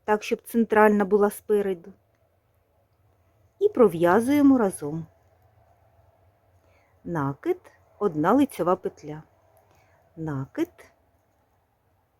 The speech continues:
три петлі. Разом, накид,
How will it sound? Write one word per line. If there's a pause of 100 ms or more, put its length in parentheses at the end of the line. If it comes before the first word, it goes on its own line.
(1500)
три
петлі. (2000)
Разом, (1160)
накид,